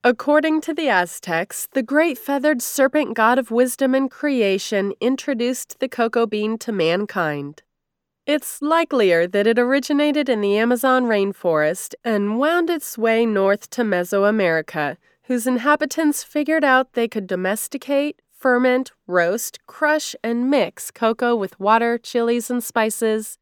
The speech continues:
to produce a bitter, intoxicating drink. It then took a boat across the Atlantic, learning Spanish along the way.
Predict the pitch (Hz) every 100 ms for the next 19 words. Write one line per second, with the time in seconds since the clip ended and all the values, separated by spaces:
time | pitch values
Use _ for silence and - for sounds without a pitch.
0 | _ 277 - 285 285 311 - 196 190 247
1 | 262 208 175 - 202 - 214 208 208 202
2 | 170 143 - _ _ _ _ _ _ -
3 | 190 214 220 233 233 226 196 220 262 269
4 | - 311 - 311 285 214 180 175 185 175
5 | 208 196 190 185 190 - 226 170 - 165
6 | 160 156 170 196 160